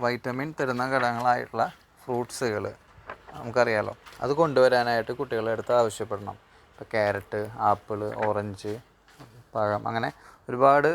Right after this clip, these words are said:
ഫ്രൂട്ട്സുകൾ വരുന്നുണ്ട്, വെജിറ്റബിൾസും വരുന്നുണ്ട്. അപ്പോൾ ഇത് കുട്ടികളുടെ അടുത്ത് കൊണ്ടുവരാനായിട്ട്,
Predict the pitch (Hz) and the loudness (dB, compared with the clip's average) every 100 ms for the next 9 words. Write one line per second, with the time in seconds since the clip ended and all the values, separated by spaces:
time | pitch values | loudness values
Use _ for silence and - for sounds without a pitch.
0 | 170 139 127 - 117 113 123 113 113 110 | -2 -8 -10 -8 -6 -4 -4 -4 -6 -6
1 | 110 110 110 104 127 113 107 101 98 - | -6 -6 -6 -8 -6 -6 -6 -10 -12 -14
2 | - - - - 143 139 170 175 147 131 | -16 -18 -20 -4 0 2 0 0 2 4
3 | 131 131 - 139 143 127 123 120 113 110 | 4 2 0 -4 -2 2 4 4 2 -2
4 | 101 | -4